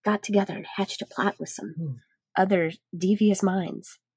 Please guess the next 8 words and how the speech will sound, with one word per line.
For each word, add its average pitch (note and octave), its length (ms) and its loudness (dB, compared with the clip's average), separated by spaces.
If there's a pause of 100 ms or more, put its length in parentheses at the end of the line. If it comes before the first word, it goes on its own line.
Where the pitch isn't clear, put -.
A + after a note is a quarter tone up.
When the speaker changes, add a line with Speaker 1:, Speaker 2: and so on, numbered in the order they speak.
(380)
Speaker 1:
The B3+ 100 6
group F#4 280 4
called F#4 300 2
themselves G3+ 680 2 (240)
the A3 100 0
Sons B3 500 4
of F#3 160 -6
Liberty. E3 640 -4